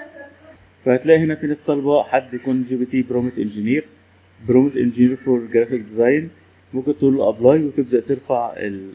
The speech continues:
السي في بتاعك أو الخبرة بتاعتك. وهي مش محتاجة خبرة كبيرة لأن الموضوع لسه جديد، لكن محتاج حد يكون عنده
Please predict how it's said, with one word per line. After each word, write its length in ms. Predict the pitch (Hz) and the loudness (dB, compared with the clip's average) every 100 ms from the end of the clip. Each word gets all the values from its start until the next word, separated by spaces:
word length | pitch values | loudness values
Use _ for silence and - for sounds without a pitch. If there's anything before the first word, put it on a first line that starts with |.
| - | -20
السي 220 | - 117 | -20 -14
في 120 | 117 110 | -14 -4
بتاعك 280 | 123 117 117 | -2 0 -2
أو 100 | 92 | -8
الخبرة 280 | 92 110 104 | -8 -8 -10
بتاعتك. 220 | - - _ _ - _ _ _ _ | -12 -20 _ _ -20 _ _ _ _
وهي 200 | 127 151 | 8 8
مش 160 | 151 143 | 8 2
محتاجة 280 | 127 151 143 | -6 -6 -4
خبرة 520 | 156 131 127 131 - | -4 -2 0 0 0
كبيرة 260 | 127 123 98 | 0 0 0
لأن 240 | 95 95 | -6 -10
الموضوع 340 | 101 101 117 110 | -8 -6 -4 -6
لسه 260 | 113 113 | -6 -12
جديد، 280 | 101 107 104 | -12 -12 -12
لكن 240 | - 101 | -14 -14
محتاج 220 | 101 - - | -14 -14 -8
حد 220 | 123 120 - _ _ _ _ 113 | -6 -8 -10 _ _ _ _ -10
يكون 220 | 117 117 | -4 -2
عنده 400 | 110 110 110 | -2 -2 -2